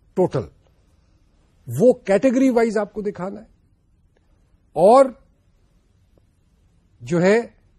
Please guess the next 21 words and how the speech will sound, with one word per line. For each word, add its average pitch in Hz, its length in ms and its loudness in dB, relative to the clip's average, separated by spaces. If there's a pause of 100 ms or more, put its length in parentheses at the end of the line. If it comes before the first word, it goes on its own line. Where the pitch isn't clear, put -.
(100)
وہ 151 120 -2
یہ 202 240 0 (600)
کہ - 160 -12 (260)
پرٹیکولرلی 185 840 0 (640)
ریونیو 247 560 2 (280)
جو 202 400 0 (420)
ارائیز 202 380 2
ہو 190 180 0
رہا 165 280 0
ہے 165 200 -6 (800)
کن 240 180 -2
چیزوں 226 280 -2 (100)
سے، 240 120 -4 (680)
مندرجہ 190 400 4
ذیل 156 260 -2
چیزوں 143 280 -8
سے، 196 200 -4 (720)
مثلاً 208 360 -4 (500)
sale 214 160 4
of 180 100 0
goods، 170 480 -8